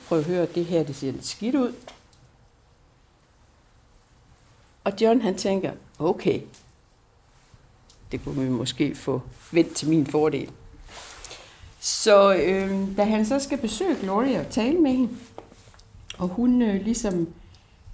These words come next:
øh, giver udtryk for, at hun har det rigtig dårligt, men fordi de har hinanden og sådan noget, så er han simpelthen rigtig, rigtig led og træls. Og han siger, "Jamen, øh, vi kan jo også, øh,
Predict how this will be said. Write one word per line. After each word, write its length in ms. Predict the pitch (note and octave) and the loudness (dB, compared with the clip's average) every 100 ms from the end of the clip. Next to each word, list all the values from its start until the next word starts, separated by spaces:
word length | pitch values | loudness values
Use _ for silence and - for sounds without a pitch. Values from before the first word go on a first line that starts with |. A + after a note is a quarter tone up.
| - | -8
øh, 340 | F3 D#3+ D#3+ D#3 | -6 -4 -6 -8
giver 200 | - F3 | -8 -6
udtryk 460 | F3 G#3+ G#3 F3 - | -4 -4 -6 -10 -8
for, 260 | F#3 F#3 | -4 -2
at 120 | F3 | -2
hun 140 | - D#3 | -4 -6
har 220 | F#3+ F#3 | -2 -4
det 100 | D#3 | -2
rigtig 340 | F3 F3+ - | -6 -8 -8
dårligt, 420 | F3 F#3 A3 A#3 F3+ | -4 0 0 2 0
men 160 | E3+ | -2
fordi 280 | - F#3 G3 | -4 -6 -6
de 160 | F#3+ F3 | -6 -6
har 200 | F#3 F3+ | -4 -2
hinanden 560 | E3+ D#3 E3+ A#3 D4 | -2 -2 -2 0 -2
og 80 | G#3 | -2
sådan 180 | G3 G#3 | -4 -4
noget, 260 | G#3 G#3+ G#3+ - - - _ _ | -4 -4 -10 -16 -20 -20 _ _
så 640 | - - - D4 C#4+ C4+ B3+ - _ _ - | -10 -8 0 4 6 4 0 -14 _ _ 0
er 100 | G#3+ | 2
han 220 | G#3+ A#3+ | 4 2
simpelthen 720 | A#3 C4+ A3+ G3 G#3 G#3+ G#3+ - - _ _ - - | 2 0 0 0 0 0 -2 -14 -20 _ _ -20 -4
rigtig, 420 | A3 A#3 - F3 E3 | -2 -2 -8 -10 -8
rigtig 360 | E3 - E3 | -10 -10 -12
led 280 | D#3 D#3+ B2+ - - _ _ - | -6 -6 -6 -12 -20 _ _ -16
og 80 | B2+ | -16
træls. 540 | - A#2 B2 - - - _ - - - - - - | -14 -16 -16 -20 -20 -20 _ -20 -20 -20 -20 -14 -2
Og 100 | F3 | 2
han 360 | G3 G3+ G3+ | 4 4 4
siger, 320 | G3 G3+ G3 F#3+ | 2 2 4 4
"Jamen, 400 | F3+ F3 E3 E3 | 4 2 4 2
øh, 120 | D#3+ | 2
vi 80 | E3+ | 0
kan 140 | F3+ | 2
jo 120 | D#3+ | 2
også, 480 | F3+ F#3+ - - E3+ | 2 0 -6 -4 0
øh, 520 | D#3+ D#3 D3+ D3 D3 | 0 2 0 0 -2